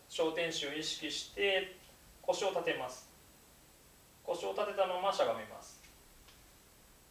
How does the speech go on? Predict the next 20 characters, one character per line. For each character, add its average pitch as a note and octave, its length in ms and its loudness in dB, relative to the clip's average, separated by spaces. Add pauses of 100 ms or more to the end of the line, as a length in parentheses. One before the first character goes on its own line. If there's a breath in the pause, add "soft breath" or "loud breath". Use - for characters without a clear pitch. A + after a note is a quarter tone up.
(360)
は - 80 -12
い。 - 20 -14 (2500)
き - 60 -18
ち A#3+ 200 -2
ん A3+ 80 -6
と F#3+ 380 8
足 D3+ 140 0
の D#3 120 -2
付 D#3 200 -2
け D#3 40 -2
根 D3+ 120 2
を F3 280 4
意 E3 40 -2
識 D#3+ 180 -2
で C#3 120 -2
き - 60 -8
て B2 100 -6
な B2 120 -4
い G#2+ 140 -6
と、 D3+ 340 0